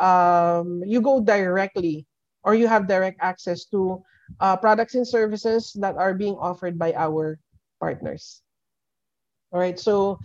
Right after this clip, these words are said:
access to major providers. So this includes healthcare from Kaiser, uh, life insurance from Manila Bankers, and then Fideli-, uh, Fidelity Life. Uh, access to major providers through investments, um, in partnership with Ramper Financial. So,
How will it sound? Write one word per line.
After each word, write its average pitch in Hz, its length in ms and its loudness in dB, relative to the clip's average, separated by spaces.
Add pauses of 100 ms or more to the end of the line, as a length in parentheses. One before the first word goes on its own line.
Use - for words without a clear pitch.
(420)
access 247 360 0
to 254 60 6
major 233 280 2
providers. 226 600 2
So 214 160 2
this 208 200 -2
includes 214 460 -2
healthcare 233 640 0
from 208 300 -4
Kaiser, 214 560 -2 (500)
uh, 196 280 4
life 214 240 4
insurance 220 500 -2
from 214 240 -4
Manila 208 340 -2
Bankers, 196 560 -4
and 196 160 -6
then 202 140 -4
Fideli-, 190 540 -4
uh, 196 120 0
Fidelity 190 560 -2
Life. 175 320 -2 (720)
Uh, 214 560 6
access 294 320 -4
to 285 160 -4
major 254 240 4
providers 233 640 4
through 233 160 0
investments, 226 800 0
um, 190 480 0
in 220 160 -4
partnership 233 640 0
with 208 160 -2
Ramper 196 560 -2
Financial. 180 560 -6
So, 202 320 0